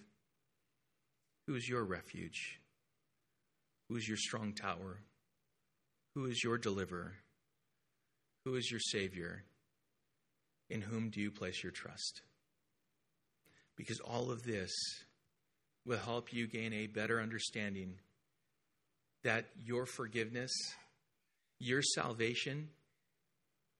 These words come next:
is a gift that God has offered to you. It is known by grace through faith in Jesus Christ,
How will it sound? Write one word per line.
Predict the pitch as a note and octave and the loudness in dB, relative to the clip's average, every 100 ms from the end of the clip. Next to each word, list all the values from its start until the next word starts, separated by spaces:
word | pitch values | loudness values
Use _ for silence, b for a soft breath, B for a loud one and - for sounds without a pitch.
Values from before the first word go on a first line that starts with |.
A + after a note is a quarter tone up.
| _ | _
is | D3+ A#2+ | 0 2
a | B2+ | 0
gift | A#2 C3 C3 | 4 2 4
that | B2+ A2 | -4 0
God | A#2+ A#2+ | 2 4
has | A2+ G#2+ | 2 2
offered | G#2+ A2 A2 G#2+ | 2 2 -2 -2
to | A2 | 0
you. | G2+ G2 F2 F#2+ - _ _ _ _ _ _ _ | 0 0 -2 -10 -20 _ _ _ _ _ _ _
It | B2 | 0
is | A#2 - | 0 2
known | B2+ B2+ | 2 2
by | A#2+ B2 | 4 4
grace | A#2 A2+ G#2 G#2 - | 4 4 4 2 -2
through | G#2 | -2
faith | - F#2+ F#2 | 0 -2 -2
in | F#2+ | -4
Jesus | F#2+ F#2+ F2+ F2+ | -4 -4 -4 -6
Christ, | - F2 E2+ - - | -6 -8 -8 -6 -6